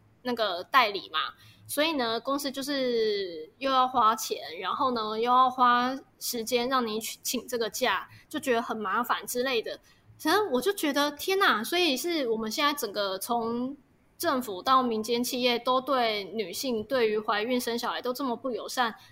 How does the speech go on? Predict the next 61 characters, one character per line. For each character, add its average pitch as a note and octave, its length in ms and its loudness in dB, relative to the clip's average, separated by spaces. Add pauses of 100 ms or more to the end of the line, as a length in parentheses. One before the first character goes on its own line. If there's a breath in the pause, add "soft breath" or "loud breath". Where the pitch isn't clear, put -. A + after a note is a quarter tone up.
那 D#4+ 140 6
到 D#4 240 6
底 G3 300 -4
你 A3 80 -4
们 G#3+ 400 -4
怎 - 140 -8
么 F#3+ 100 -8
会 D4+ 140 0
觉 A3 180 0
得 A3 100 -2
说 A#3+ 300 2
我 A3+ 220 0
们 G#3 200 -6
的 G#3 360 0
生 B3+ 200 0
育 C#4 120 0
率 C4 160 -2
有 F#3 120 -4
办 B3 160 4
法 G#3+ 140 -6
提 G3 240 -8
高？ G#3+ 300 2 (160)
怎 A#3+ 120 -4
么 G#3+ 140 -8
会？ A3+ 340 4
都 D#4 140 4
已 A#3 40 2
经 B3 140 0
到 C4+ 160 2
这 C#4+ 120 -2
个 A#3+ 120 2
时 G3+ 300 -4
代 A#3+ 160 2
这 B3 100 -2
个 A#3 120 0
年 F#3+ 240 -6
代 G3 220 0
了， F#3 100 -8
怎 A3 120 -4
么 G#3 120 -4
还 A3 160 0
会 D4 120 2
有 A3 120 2
这 C#4 100 -4
么 B3+ 140 2
落 B3+ 280 0
伍 F3 140 -6
的 E3 100 -6
想 - 300 -6
法？ - 260 -4 (360 loud breath)
我 D4 100 4
真 G#4+ 100 6
的 G4+ 80 4
觉 G4 120 4
得 G4+ 80 6
很 E4+ 260 2
不 F4 80 0
可 C#4 180 -2
思 B3 320 -4
议 C4 200 -4
耶。 - 220 -12